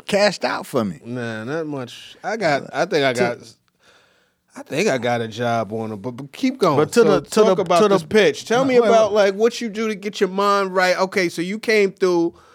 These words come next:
Speaker 2: Ali, uh, as far as the, the dress go, but, like,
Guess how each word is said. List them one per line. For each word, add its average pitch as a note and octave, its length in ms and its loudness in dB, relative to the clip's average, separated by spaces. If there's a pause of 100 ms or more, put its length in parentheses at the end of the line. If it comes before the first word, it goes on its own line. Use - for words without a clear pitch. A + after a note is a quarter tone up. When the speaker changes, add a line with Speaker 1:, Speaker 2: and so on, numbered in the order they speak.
(480)
Speaker 2:
Ali, F3 920 2 (540)
uh, C3 560 4
as A2+ 100 -14
far D3 420 -2
as C3+ 180 -4
the, C3+ 160 -4
the B2+ 180 -12
dress D3 380 -2
go, C3 420 -6 (480)
but, F3+ 220 0
like, F3+ 440 -2